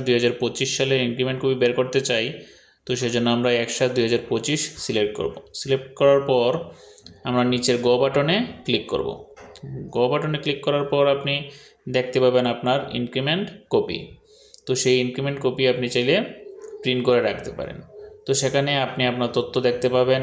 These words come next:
এবং বর্তমান পদবি, বর্তমান গ্রেড এবং এক সাত দুই হাজার পঁচিশ সালে ইনক্রিমেন্ট সহ মূল বেতন। তো যদি কারো এই তথ্যগুলো না আসে তাহলে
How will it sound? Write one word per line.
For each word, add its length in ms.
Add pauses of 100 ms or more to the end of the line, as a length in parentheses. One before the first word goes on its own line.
এবং 100 (120)
বর্তমান 340 (120)
পদবি, 440 (160)
বর্তমান 380 (280)
গ্রেড 360 (560)
এবং 280 (280)
এক 80 (100)
সাত 220
দুই 120
হাজার 220
পঁচিশ 320
সালে 120 (120)
ইনক্রিমেন্ট 380
সহ 100 (140)
মূল 220
বেতন। 280 (760)
তো 60 (640)
যদি 280
কারো 180 (100)
এই 60 (100)
তথ্যগুলো 400 (100)
না 80 (120)
আসে 220 (160)
তাহলে 260